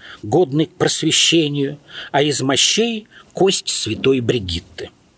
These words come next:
По элику мне жизнь недорога, жила бы только страна родная, и нету других забот – вашему римскому папстве предлагается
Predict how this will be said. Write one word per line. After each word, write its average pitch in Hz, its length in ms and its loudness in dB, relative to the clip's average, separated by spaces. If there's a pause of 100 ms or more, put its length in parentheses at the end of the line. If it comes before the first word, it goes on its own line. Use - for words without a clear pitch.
(720)
По 131 120 2
элику 202 340 0
мне 165 180 0
жизнь 165 340 0
недорога, 110 640 -2 (520)
жила 165 320 2
бы 147 100 0
только 143 320 0
страна 135 480 2
родная, 92 680 -2 (240)
и 120 120 2
нету 131 280 2
других 117 360 0
забот – 104 540 -2 (560)
вашему 185 480 0
римскому 156 520 0
папстве - 640 -2 (280)
предлагается 95 1000 0